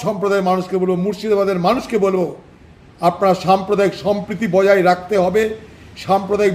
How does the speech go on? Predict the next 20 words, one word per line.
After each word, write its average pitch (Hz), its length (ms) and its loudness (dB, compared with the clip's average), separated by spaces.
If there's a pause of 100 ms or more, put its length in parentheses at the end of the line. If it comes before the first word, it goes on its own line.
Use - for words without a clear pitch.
বজায় 196 360 4
ব-, 190 160 -4 (340)
রেখেই, 208 320 4 (520)
সাম্প্রদায়িক 190 540 2
সম্প্রীতি 190 420 -4
বজায় 190 320 4
রেখেই 220 300 4
আমরা 214 140 0
ভালো 185 220 2
থাকবো। 175 280 0 (640)
কেউ 214 240 6
কারোর 208 280 2
উপর 202 120 -2
আঘাত 180 360 4
করে 214 140 4 (500)
আপনারা 190 300 -2
সুখে 196 300 -2 (100)
থাকবেন 185 320 0 (100)
না। 208 100 2 (840)
আমি 190 120 4